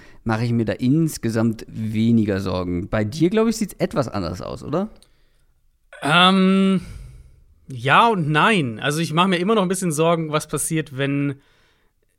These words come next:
Speaker 2: wenn, wenn das Spiel in, in Staffords Hände gezwungen wird. Also wenn sie wirklich jetzt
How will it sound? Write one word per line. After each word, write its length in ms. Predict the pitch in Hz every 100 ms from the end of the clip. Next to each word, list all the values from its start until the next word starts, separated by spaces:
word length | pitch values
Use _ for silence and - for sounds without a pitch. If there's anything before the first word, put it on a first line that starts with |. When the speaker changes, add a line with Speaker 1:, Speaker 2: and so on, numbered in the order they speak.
| _
Speaker 2:
wenn, 440 | 135 156 170 143 -
wenn 240 | 151 185
das 100 | 214 -
Spiel 200 | 202 208
in, 200 | 175 180
in 240 | 180 170
Staffords 480 | 165 156 147 151 -
Hände 200 | 147 139
gezwungen 560 | 131 - 170 170 135
wird. 280 | 117 113 - _ _ _ _ _ _ 147
Also 180 | 135
wenn 120 | 139 151
sie 120 | 143
wirklich 240 | 156 147
jetzt 220 | 143 -